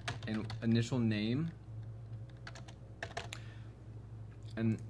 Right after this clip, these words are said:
the reason why I called it initial name is because whatever arguments I put in here, I'm gonna use down here, and that makes sense, initial name. So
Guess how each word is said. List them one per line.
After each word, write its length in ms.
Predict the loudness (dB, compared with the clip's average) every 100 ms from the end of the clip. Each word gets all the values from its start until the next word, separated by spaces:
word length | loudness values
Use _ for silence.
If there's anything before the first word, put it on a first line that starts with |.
| 0
the 80 | 4
reason 440 | 8 8 8 6
why 240 | 8 8
I 180 | 6 2
called 220 | 2 4 4
it 100 | 6
initial 400 | 4 6 4 4
name 360 | 4 4 2 -2 -10 -10 -12 -10 -10 -6 0
is 120 | 2
because 720 | 4 4 6 6 4 0 -4 -8 -10 -10 -8 -8 -10 -10 -10 -10 -10 -10 -8 0
whatever 380 | 4 4 4 6
arguments 500 | 6 8 6 4 4
I 80 | 2
put 160 | 4
in 100 | 4
here, 380 | 4 4 4 2 -4 -10 -2
I'm 100 | 4
gonna 140 | 6 6
use 280 | 6 4 4
down 240 | 2 2
here, 280 | 2 0 -2 -6 -4
and 220 | 0 0 0 -8 -14 -12 0
that 180 | 2 4
makes 220 | 2 0
sense, 280 | 0 -2 -2 2
initial 360 | 4 4 4
name. 280 | 4 4 2
So 280 | 2 2